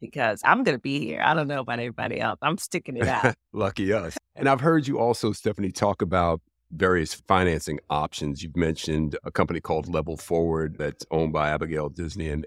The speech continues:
Speaker 2: Adrian
Speaker 1: Becker.
Speaker 2: Becker. Yeah. Do companies like that, along with financing,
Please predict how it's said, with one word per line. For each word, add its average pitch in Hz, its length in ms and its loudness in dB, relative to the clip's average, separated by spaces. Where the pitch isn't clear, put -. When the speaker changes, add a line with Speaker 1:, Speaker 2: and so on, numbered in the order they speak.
Speaker 2:
Adrian 76 480 -2
Speaker 1:
Becker. 135 160 0
Speaker 2:
Becker. 80 360 -2
Yeah. 104 260 2
Do - 80 0
companies 175 500 -2
like 139 240 -2
that, 127 260 -2
along 104 540 4
with 98 160 -2
financing, 90 1040 0